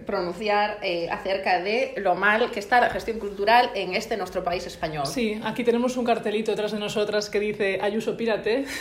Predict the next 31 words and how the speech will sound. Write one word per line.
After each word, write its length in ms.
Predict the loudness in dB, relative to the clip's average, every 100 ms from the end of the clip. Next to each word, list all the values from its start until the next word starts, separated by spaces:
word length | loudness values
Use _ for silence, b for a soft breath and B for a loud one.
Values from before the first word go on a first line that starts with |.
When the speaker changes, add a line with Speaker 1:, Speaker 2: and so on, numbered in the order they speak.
| B B
Speaker 1:
Sí, 160 | -8 -6
como 200 | -2 0
mantra, 540 | 2 2 0 -2 -2
Speaker 2:
<laughs> 40 | 0
Speaker 1:
para 160 | 2 6
decirnos 240 | 8 8
Speaker 2:
Como 100 | 8
Speaker 1:
todos 120 | 8 8
Speaker 2:
mantra 140 | 8
Speaker 1:
los 60 | 6
Speaker 2:
para 160 | 4 4
Speaker 1:
días, 160 | 2 0
a 60 |
ver 100 | -2 -2
si 60 |
se 120 | -6
pira. 400 | -6 -2 2 2 0 -10 -8
Speaker 2:
Y, 240 | -2 0 -2
mm, 580 | -4 -6 -8 -6 -8 -4
y 100 | -2
en 80 | 0
general, 540 | -2 0 0 0 -2 -4
pues, 560 | -2 0 0 -4 -8
eh, 300 | -8 -2 -2 -2
queremos 300 | -4 -4 -4
hablar 200 | -2 -2
un 80 | -2
poco 180 | -2
también 360 | -2 -2 -4 -2
de 100 | -2
que 440 | -2 -2 -2 -4